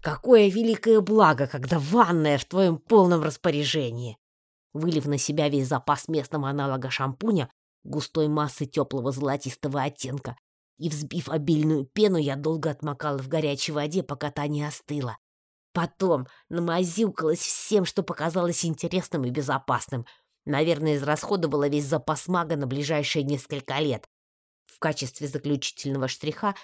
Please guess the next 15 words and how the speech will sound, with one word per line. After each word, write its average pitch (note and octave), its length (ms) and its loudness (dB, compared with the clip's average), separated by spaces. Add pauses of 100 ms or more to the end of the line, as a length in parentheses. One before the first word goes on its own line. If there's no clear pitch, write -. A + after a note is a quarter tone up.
(140)
я C#3 160 -2
с - 100 -6
некоторой C3 500 -4
опаской C#3+ 540 -4
нанесла C3+ 460 -2
на C#3+ 100 -2
лицо C3 420 0
толстым C#3 520 -4
слоем D#3+ 440 2
непонятное D3 680 0
кремообразное C#3 840 0
вещество C3 480 -4
с - 80 -4
приятным B2 540 -2
запахом. A#2 600 -6